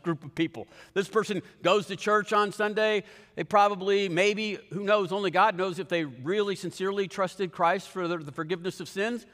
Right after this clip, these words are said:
But they're living like this because ultimately, in the war between surrendering to God and surrendering to their own comforts, whenever it gets difficult, they're gonna go towards comfort.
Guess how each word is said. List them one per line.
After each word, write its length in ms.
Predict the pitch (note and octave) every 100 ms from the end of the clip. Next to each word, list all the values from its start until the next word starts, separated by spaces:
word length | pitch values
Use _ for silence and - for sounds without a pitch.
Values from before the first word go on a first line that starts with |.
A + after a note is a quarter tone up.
| _ _ _ _ _ _
But 400 | C#3+ D#3+ - -
they're 220 | E3+ A#3
living 480 | G#3+ D#3 G#3+ B3 G#3
like 360 | E3+ D#3+ D3+ B2
this 360 | E3+ A2 G#2
because 360 | - D3 F3 C#3+ -
ultimately, 840 | A3+ - E3+ C#3+ D3 C3+ C3+ B2+ - - _ _
in 140 | D#3 D#3+
the 100 | C#3+
war 360 | C3+ E3 G3+
between 800 | F3+ F3 F3 F3+ E3+ D#3 D3+ C#3 C3 -
surrendering 960 | - F3 E3+ F3+ F3 F3 E3 D#3 D3+ - - _
to 160 | - D3
God 400 | B2+ D#3+ E3+ E3
and 120 | C#3+
surrendering 560 | - D#3 E3+ D#3 D#3 C3+
to 120 | D#3
their 140 | C3+
own 220 | C3+ C#3 A#2
comforts, 720 | - G#3 G#3+ C#3 A#2+ A2 - _ - _
whenever 720 | C3+ C#3 F3 G3+ G3+ G3 F3+ C#3 - _ _ _
it 200 | D#3+ D3+
gets 240 | C#3 D#3+ -
difficult, 640 | E3+ F3+ E3 D#3+ C#3 C3+
they're 140 | C3+ D3+
gonna 220 | D#3+ D3
go 420 | C#3 C#3 C#3 C#3 - _ _
towards 320 | - B2 -
comfort. 420 | - A2 - C#2+